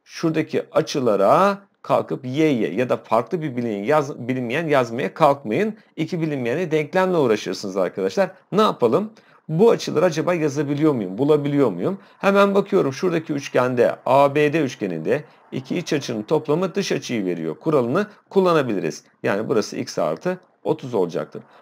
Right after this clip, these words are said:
O zaman şurası da x artı otuz olacaktır. Bakınız A D C üçgeninde iç açıları x cinsinden yazmış oldum. Bu üçgenin iç açılarını toplayıp yüz seksene eşitleyelim.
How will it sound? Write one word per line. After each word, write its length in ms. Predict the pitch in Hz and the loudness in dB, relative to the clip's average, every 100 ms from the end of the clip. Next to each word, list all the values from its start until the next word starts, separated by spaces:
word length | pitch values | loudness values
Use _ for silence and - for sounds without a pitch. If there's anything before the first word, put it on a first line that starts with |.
| - | -6
O 80 | 139 | -2
zaman 160 | 175 | -2
şurası 300 | 165 190 185 | 0 0 0
da 60 | 156 | -4
x 280 | - 123 120 | -4 -2 2
artı 280 | 101 98 | 2 0
otuz 260 | 98 95 95 | -6 -8 -6
olacaktır. 560 | 85 78 82 78 190 190 - _ 185 | -6 -6 -10 -4 -2 -2 -10 _ 0
Bakınız 520 | 190 - 117 160 - - | 2 2 -2 -2 -4 0
A 320 | 143 156 151 | 4 6 4
D 240 | 160 160 | 2 0
C 160 | 147 180 | 0 -4
üçgeninde 760 | 139 131 - 92 82 135 180 - _ | -4 -8 -8 -8 -2 0 0 -2 _
iç 180 | - 160 | -10 -6
açıları 400 | 139 - 104 95 | -6 -4 -2 -2
x 260 | - 160 - | -2 -8 -8
cinsinden 440 | 101 - 101 131 | -10 -10 -6 -4
yazmış 480 | 143 107 95 147 160 | 0 0 0 -2 2
oldum. 340 | 160 160 165 - - _ - | 2 2 0 -6 -18 _ -10
Bu 240 | 135 190 | -2 -2
üçgenin 380 | 170 - 131 123 | -2 -6 -6 -4
iç 140 | - | -4
açılarını 480 | - - 104 104 104 | -6 -6 -6 -6 -2
toplayıp 380 | 170 160 175 165 | 0 0 -2 -6
yüz 120 | 156 | -6
seksene 340 | 131 107 165 170 | -6 -4 -4 -4
eşitleyelim. 500 | 131 123 90 78 | -6 -6 -6 -6